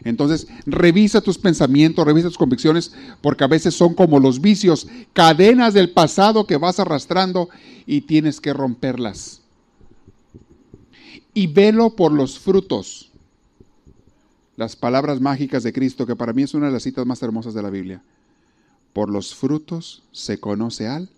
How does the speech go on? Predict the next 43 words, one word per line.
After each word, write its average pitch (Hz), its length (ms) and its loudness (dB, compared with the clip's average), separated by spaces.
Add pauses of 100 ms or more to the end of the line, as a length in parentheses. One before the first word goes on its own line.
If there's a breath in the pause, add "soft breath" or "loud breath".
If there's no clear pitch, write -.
(1080)
árbol". 90 520 -14 (840 loud breath)
Observa 208 500 0
otras 214 260 -4
personas 170 520 -6
en 135 80 -2
lo 120 100 -4
que 131 140 -4
han 135 120 -2
hecho 170 320 -4 (260 loud breath)
y 254 120 2
fíjate 226 640 -2
si 131 160 0
lo 123 160 -2
que 151 120 -2
han 185 160 -2
hecho 208 340 -4 (280 loud breath)
los 127 240 -2
lleva 151 400 -4
a 104 160 -8
amar 160 500 -6 (280 loud breath)
y 143 80 -2
a 131 80 -2
servir, 104 480 -8 (280)
que 104 120 -10
son 139 180 -6
las 139 140 -2
dos 147 180 -2
cosas 160 260 -6
más 147 160 -6
importantes 131 520 -6
de 120 100 -8
Cristo. - 400 -12 (540)
Amar 120 420 -6 (100)
y 117 100 -6
servir, 127 300 -6
que 120 100 -8
servir 113 280 0
es 143 140 -2
una, 123 240 -2 (320 soft breath)
una 107 180 -4
expresión 104 400 -10
del 98 140 -10
amor. 92 300 -14